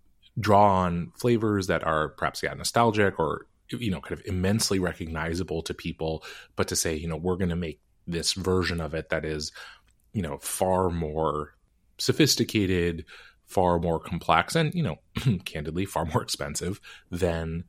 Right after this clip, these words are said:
the sort of version that you might have encountered before." And so I think that's, you know, that's kind of a, a, a thing that, that is always going on, but I think has its moments where it kind of steps more into the fore, and then the, that sort of trend recedes and something else takes its place. And then that kind of style of,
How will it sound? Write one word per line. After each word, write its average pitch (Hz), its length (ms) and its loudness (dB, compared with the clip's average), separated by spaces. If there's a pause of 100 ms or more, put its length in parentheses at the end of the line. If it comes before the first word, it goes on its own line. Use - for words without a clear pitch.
(340)
the 101 100 2
sort 95 180 4
of 85 100 0
version 87 380 0
that 85 120 -4
you 87 120 -6
might 80 180 -6
have 82 120 -4
encountered 80 500 -6
before." - 520 -6 (460)
And 110 480 2 (200)
so 120 160 4
I 110 40 4
think 135 220 0
that's, - 460 6
you 107 100 -4
know, 90 60 0
that's 85 160 -2
kind 95 180 0
of 82 80 -4
a, 76 180 -2 (140)
a, 98 120 -2 (220)
a 113 80 0
thing 135 200 2
that, - 160 0 (300)
that 127 240 2
is 110 100 2
always 113 260 6
going 95 240 2
on, 87 220 0
but 85 100 -2
I 80 40 -2
think 85 160 -4
has 87 260 0
its - 180 -8
moments 87 320 -2
where 85 80 4
it - 80 -6
kind 85 140 -6
of 80 60 -4
steps - 260 -6
more 82 140 -2
into 80 120 -6
the 78 100 -6
fore, 85 360 0
and 82 120 -4
then 80 180 -8 (400)
the, 78 220 0
that 78 140 -2
sort 87 160 -2
of 82 60 -6
trend 85 240 0
recedes 95 380 0
and 85 120 0
something 85 240 -4
else 82 180 0
takes - 220 -8
its - 80 -10
place. 107 360 0
And 131 80 2
then 135 120 2
that 123 200 0
kind 117 180 0
of 104 220 -6
style 98 340 2
of, 87 160 0